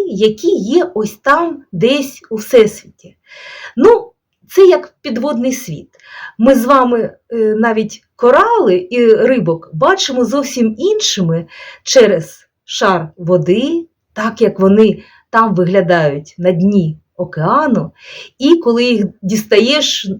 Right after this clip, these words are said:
сюди на землю. І кольори не такі яскраві, ну і так далі.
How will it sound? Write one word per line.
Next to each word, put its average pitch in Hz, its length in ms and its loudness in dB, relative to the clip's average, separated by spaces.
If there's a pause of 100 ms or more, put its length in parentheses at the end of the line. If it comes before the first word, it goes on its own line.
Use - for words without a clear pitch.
(120)
сюди 233 440 -4
на 226 180 4
землю. 165 500 0 (720)
І 220 80 -10
кольори 247 420 4
не 370 120 -2
такі 285 300 -8
яскраві, 262 880 -2
ну 392 260 0
і 254 100 -2
так 196 240 -2
далі. 170 400 -8